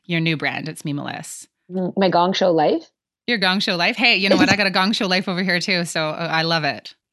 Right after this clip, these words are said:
Speaker 2: I know, that should just be my Instagram, ha-, like, "It's Me, Melissa, my Gong Show life." It really is, though. Going through a separation is no joke. So I am really sharing a lot of that now. And truthfully, Jamie, I kept a lot of that quiet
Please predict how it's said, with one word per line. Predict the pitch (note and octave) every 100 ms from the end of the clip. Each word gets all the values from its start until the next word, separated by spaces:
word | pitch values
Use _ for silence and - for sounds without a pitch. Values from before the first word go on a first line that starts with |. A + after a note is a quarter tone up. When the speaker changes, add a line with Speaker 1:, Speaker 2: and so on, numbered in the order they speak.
| -
Speaker 2:
I | C#4
know, | C#4
that | C4+ C4+
should | C#4+
just | D4 D4
be |
my | B3+ A3
Instagram, | A3 A3 G3 G3+ G3 F#3+
ha-, | -
like, | F3 E3 -
"It's | G#3+ G#3+
Me, | G#3+
Melissa, | G3 F#3 E3 D#3+
my | E3+
Gong | E3+ F3 F3+
Show | E3+ F3
life." | D#3+ C#3+ B2 - - - -
It | C#4+ B3+
really | E4+ E4+ B3+
is, | D4+ A#3+
though. | G#3+ F#3 F3+ - -
Going | G3 C4 A4
through | B3
a |
separation | G#3+ G3+ F#3 G3 F#3+
is | F3 F3
no | F3+
joke. | E3 F3 D#3+
So | - G3+
I | G3+ G3+
am | G3+ G3 E3+
really | G#3 B3+ B3 G3
sharing | - F3 E3+ E3+ D#3+ D#3 - _ _
a | F#3+
lot | F3 D#3 D#3+ F3+ -
of | -
that | E3 -
now. | E3+ D#3+ -
And | G#3+ G3+ F#3+ - _ _ _ -
truthfully, | C#4+ C#4 A#3 G#3
Jamie, | G3+ G3 F#3
I | F3
kept | - G#3 G3+
a | E3+
lot | D#3 D#3+ -
of | E3
that | D#3+ -
quiet | - F3 E3+ A3 C#4+